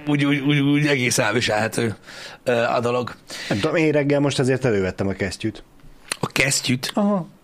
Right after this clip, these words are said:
Speaker 2: Kabátzsebemben ott volt egész télen a kesztyű, és csak akkor vettem elő kb., amikor kapartam a kocsiról a jeget.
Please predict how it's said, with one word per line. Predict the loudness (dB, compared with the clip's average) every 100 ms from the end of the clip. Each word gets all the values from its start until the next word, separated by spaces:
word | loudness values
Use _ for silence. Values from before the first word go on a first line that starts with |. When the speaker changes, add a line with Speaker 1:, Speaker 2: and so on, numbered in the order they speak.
| -20 -20 -20 -2
Speaker 2:
Kabátzsebemben | 2 2 2 2 2 2
ott | 2
volt | 2 2
egész | 2 0
télen | 0 0 0
a | 0
kesztyű, | 0 0 0
és | 0
csak | 0 -2
akkor | 0 0
vettem | 0 0 0
elő | 0 0
kb., | 0 0 0
amikor | 0 -2 -2 -2 -2 -6
kapartam | -4 -2 -4 -4 -4
a | -4
kocsiról | -4 -4 -2 0
a |
jeget. | -2 -2 -4 -8